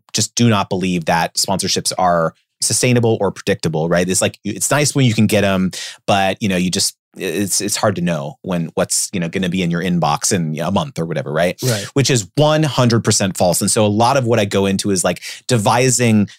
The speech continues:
Speaker 1: the, the systems, the processes. I have this, um, framework that I,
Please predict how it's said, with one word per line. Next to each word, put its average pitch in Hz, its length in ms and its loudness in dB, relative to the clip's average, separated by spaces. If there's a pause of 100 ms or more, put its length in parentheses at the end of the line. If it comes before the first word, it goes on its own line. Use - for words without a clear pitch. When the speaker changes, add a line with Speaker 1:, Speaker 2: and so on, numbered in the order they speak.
Speaker 1:
the, 107 160 4
the 98 160 0
systems, 117 500 0
the - 80 -4
processes. 110 680 2
I 104 60 2
have 104 160 0
this, 101 260 0
um, 101 280 2
framework 107 340 2
that 98 100 2
I, 95 180 2